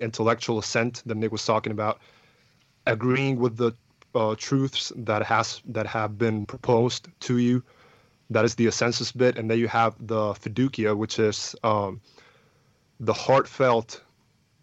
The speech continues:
and I'm not talking about emotion here, the heartfelt reliance upon that revealed truth that you have assented to and living according to that.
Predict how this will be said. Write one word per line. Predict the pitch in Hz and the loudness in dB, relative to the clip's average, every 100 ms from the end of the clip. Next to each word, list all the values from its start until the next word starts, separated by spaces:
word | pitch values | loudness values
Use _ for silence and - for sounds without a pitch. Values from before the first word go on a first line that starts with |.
| _ _ _ - | _ _ _ -4
and | 127 | 0
I'm | 127 | 2
not | 139 127 | 2 2
talking | 135 120 | 2 2
about | 110 110 | 0 0
emotion | 104 113 110 | 0 -4 -4
here, | 107 107 - _ _ _ _ _ - | -8 -10 -12 _ _ _ _ _ -6
the | |
heartfelt | 120 135 - - 123 123 | 2 4 2 2 2 2
reliance | 120 113 113 120 117 120 117 | 0 0 2 2 0 -2 -6
upon | 120 - 120 110 107 - _ | -10 -2 0 0 -4 -10 _
that | 107 117 113 | -6 0 0
revealed | 117 107 120 117 117 | 0 -2 0 0 -2
truth | - 127 120 117 | -4 0 0 0
that | 110 | -4
you | 113 | -2
have | 110 110 | -2 -2
assented | - 120 110 104 | -2 -2 -4 -8
to | - 110 104 _ _ _ _ _ - | -6 -6 -6 _ _ _ _ _ -6
and | 113 107 | -4 0
living | 123 117 113 | 2 2 -2
according | 110 120 110 | 0 0 -2
to | - 113 | -4 -4
that. | 104 95 | -4 -6